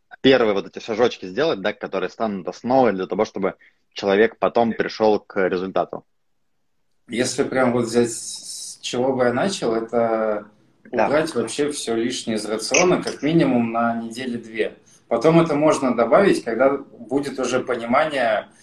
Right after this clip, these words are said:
Speaker 2: как считать калории, белки, жиры, углеводы. Пока нету вот этого понимания, я рекомендую убрать, как бы, все булочки, там, колбасы, сосиски, потому что это, ну,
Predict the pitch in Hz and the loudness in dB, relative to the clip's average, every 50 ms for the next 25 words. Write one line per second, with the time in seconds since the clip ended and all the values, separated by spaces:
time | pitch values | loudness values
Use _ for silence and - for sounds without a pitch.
0 | - - - _ _ - - 135 135 135 - - 135 - 135 131 123 - - 120 | -20 -20 -20 _ _ 0 0 0 0 0 -4 -4 0 2 2 2 2 2 0 2
1 | 120 139 156 160 160 139 123 110 110 113 110 - - 135 127 110 113 110 113 117 | 2 4 2 2 2 2 0 0 0 0 -2 -2 -2 -2 -2 -2 -2 -2 -2 -2
2 | 113 113 110 113 113 110 104 98 - - - - _ _ _ - - _ _ - | -2 -2 -2 -2 -2 0 -2 -2 -4 -8 -14 -18 _ _ _ -20 -20 _ _ -4
3 | 123 107 - 143 147 151 156 170 165 165 147 131 123 120 135 147 - 143 127 123 | -4 0 4 4 4 4 4 2 2 4 2 2 2 2 0 0 0 0 0 0
4 | 117 - 127 120 123 120 135 180 226 226 180 135 117 107 104 117 131 143 147 147 | 0 0 0 2 2 2 2 2 2 2 2 0 0 0 0 2 4 4 6 6
5 | 143 135 123 127 117 - - 117 117 117 117 113 127 139 139 131 120 113 107 101 | 4 2 0 -4 -10 -12 -14 -16 -14 -14 -14 -12 -12 -12 -10 -10 -10 -10 -12 -12
6 | 104 - _ _ _ _ _ _ _ _ - 113 110 113 123 131 131 127 127 - | -14 -18 _ _ _ _ _ _ _ _ -8 -6 -2 2 2 4 4 4 0 -2
7 | - - - _ _ - 107 104 104 107 107 - - - 139 120 113 113 113 113 | -8 -10 -12 _ _ -12 -12 -10 -10 -10 -8 -6 0 0 0 0 2 2 2 4
8 | 113 113 - - - 113 107 - - 107 110 107 - 127 127 127 117 107 113 117 | 4 2 0 -4 -6 -6 -6 -4 -4 -4 -4 -2 2 4 4 4 4 4 4 2
9 | 117 - - 120 107 - - 110 - - 165 196 196 - - 147 120 127 127 - | 2 2 -4 -6 -6 -4 -4 -6 -4 -2 -2 -2 -2 -2 -4 -6 -4 -4 -6 -6
10 | - 127 117 113 - 120 120 131 123 107 92 - | -4 -4 -4 -2 -2 -2 -2 0 -2 -4 -4 -8